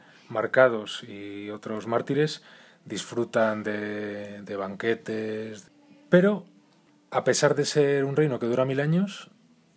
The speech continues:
en el Apocalipsis se produce una especie de, de, de acelerón, porque describe este reino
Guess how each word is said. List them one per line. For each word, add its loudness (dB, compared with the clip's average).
en -10
el -6
Apocalipsis -2
se -4
produce 0
una -8
especie -2
de, -2
de, -16
de -4
acelerón, 4
porque -2
describe 2
este 2
reino 0